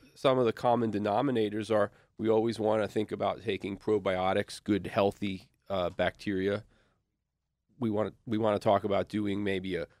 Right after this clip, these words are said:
a green superfood to help balance out the right ratio of acid base, uh, um, inside of the body.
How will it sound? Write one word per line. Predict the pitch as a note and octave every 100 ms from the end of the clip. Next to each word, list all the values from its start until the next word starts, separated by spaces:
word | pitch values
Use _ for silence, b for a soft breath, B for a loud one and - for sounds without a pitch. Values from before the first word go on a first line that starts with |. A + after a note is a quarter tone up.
| _
a | F#2
green | F#2 G#2 A2 G#2+
superfood | - G#2+ G#2 G#2+ - A2+ A2+
to | G#2+
help | G2 F2+ -
balance | F#2 F#2+ F#2+ -
out | F#2+ F#2+
the | E2 - _ _ _
right | F#2 G2+ G2+
ratio | F#2+ G2 - G2+
of | F#2+
acid | F2 F2 F#2 F2+ E2+
base, | E2+ F#2 - - - -
uh, | F2 D#2 -
um, | F2 E2 E2 C2 -
inside | F#2+ - F#2
of | F2+
the | F#2
body. | F2+ F2 F2+ G#2